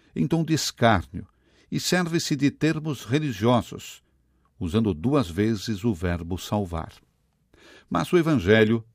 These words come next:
do "salve-se a si mesmo" não é o evangelho da salvação.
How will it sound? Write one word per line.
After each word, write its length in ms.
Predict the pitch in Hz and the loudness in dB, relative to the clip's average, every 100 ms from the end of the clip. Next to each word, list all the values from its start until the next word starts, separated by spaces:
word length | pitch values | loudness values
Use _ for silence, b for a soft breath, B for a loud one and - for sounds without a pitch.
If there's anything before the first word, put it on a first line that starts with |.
| _ _ | _ _
do 120 | 85 | -12
"salve-se 760 | - - 117 123 92 90 - 82 | -12 4 8 8 4 -2 -4 -8
a 60 | |
si 280 | - - 143 | -6 -2 0
mesmo" 440 | 107 127 - 117 B B B | 2 2 0 -4 B B B
não 240 | 175 208 190 | 0 0 2
é 40 | |
o 120 | 185 | 2
evangelho 560 | 180 175 160 104 117 113 | 2 0 0 2 4 2
da 140 | 113 | 0
salvação. 600 | - 110 104 110 - 76 | -2 -4 -4 -4 -4 -8